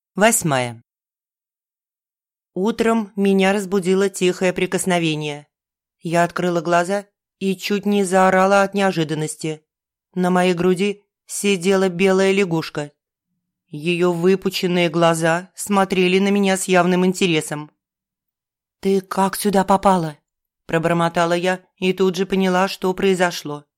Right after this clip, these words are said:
Желая спрятать от Вадима глупую квакушку, я бросила на нее свою сумку в форме мешка. Она не застегивается, горловина стягивается при помощи шнура. Очевидно, он развязался,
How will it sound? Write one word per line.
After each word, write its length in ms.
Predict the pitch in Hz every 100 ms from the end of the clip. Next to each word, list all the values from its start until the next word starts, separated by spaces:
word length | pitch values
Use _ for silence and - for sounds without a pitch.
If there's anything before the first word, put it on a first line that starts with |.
| _ _ _ _ _
Желая 340 | 165 190 190 190
спрятать 600 | 190 180 185 180 180 - -
от 180 | 175
Вадима 440 | 170 175 175 185 180
глупую 440 | 175 190 185 180
квакушку, 640 | 180 175 175 202 - 165 - _ _ _
я 220 | - 185 190
бросила 460 | 202 202 202 196
на 120 | 190 190
нее 260 | 196 196
свою 300 | 190 185 190
сумку 480 | 190 180 151 147 143 _
в 60 | -
форме 380 | 185 170 160 165
мешка. 460 | 175 - 147 139 _ _ _ _ _ -
Она 320 | 156 156 160
не 120 | 165
застегивается, 920 | 156 165 - 190 156 147 143 - 139 - _ _
горловина 580 | - - 165 165 175 175
стягивается 640 | - 180 170 170 170 170
при 160 | - 180
помощи 520 | 180 175 175 - 170
шнура. 460 | - 180 165 135 - _ _ _ _ _
Очевидно, 600 | 180 185 196 220 233 214
он 120 | 202
развязался, 800 | 196 180 185 165 156 156 -